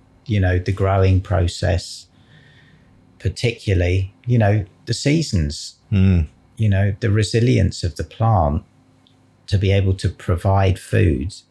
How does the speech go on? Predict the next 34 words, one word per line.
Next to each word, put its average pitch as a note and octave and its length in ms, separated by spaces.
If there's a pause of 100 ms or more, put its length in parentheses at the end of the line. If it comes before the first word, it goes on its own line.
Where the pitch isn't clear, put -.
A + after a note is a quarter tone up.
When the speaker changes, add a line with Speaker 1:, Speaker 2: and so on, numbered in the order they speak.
(180)
Speaker 1:
When G#2+ 140
the G2+ 100
children A2+ 600
learn G#2 360
that F2+ 340
at F#2+ 260
an F#2 120
earlier F2 420
age, D#2 280
then F2 140
they F2 80
have F#2 200
more F#2+ 220
respect - 640 (640)
for, F2 600 (220)
and A2 160
we A#2 100
all D3+ 180
do. D2+ 320 (180)
Speaker 2:
Yeah. G#2 240
Speaker 1:
You - 60
know, E2+ 180
I B2 100
didn't G2 320
really G2+ 360
learn D2+ 220
this D#2+ 120
stuff - 220
until F#2 260
I F2+ 40
was F2 120
about F#2+ 240
thirty-five, F#2+ 680
but - 180